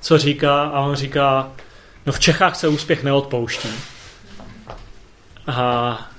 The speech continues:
jako bylo tam cítit, aspoň z mýho pohledu tam bylo cítit určitý zranění, nebo napětí a ta, to nega-, on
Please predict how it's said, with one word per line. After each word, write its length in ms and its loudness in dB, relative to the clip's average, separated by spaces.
jako 240 -4
bylo 200 8
tam 200 4
cítit, 360 0
aspoň 300 4
z 40 6
mýho 240 6
pohledu 380 6
tam 180 2
bylo 140 6
cítit 340 0
určitý 400 2
zranění, 580 4
nebo 560 2
napětí 640 6
a 100 6
ta, 200 2
to 180 2
nega-, 340 6
on 220 4